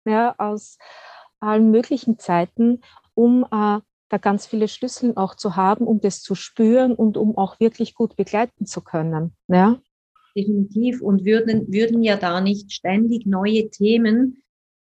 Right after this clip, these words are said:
Speaker 2: an dich, an mich herangetragen, durch die wir, äh, durchtauchen. Und das ist dann halt oft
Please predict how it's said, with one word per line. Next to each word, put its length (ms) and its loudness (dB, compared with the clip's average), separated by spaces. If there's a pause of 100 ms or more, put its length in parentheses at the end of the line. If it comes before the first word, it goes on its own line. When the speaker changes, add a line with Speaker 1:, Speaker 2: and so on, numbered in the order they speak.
Speaker 2:
an 200 2
dich, 320 -2
an 160 4
mich 280 0
herangetragen, 1000 -2
durch 240 -4
die 240 -2
wir, 340 0 (540)
äh, 320 -2
durchtauchen. 1200 -2
Und 180 -2
das 140 -4
ist 200 -4
dann 160 -4
halt 240 -6
oft 300 -6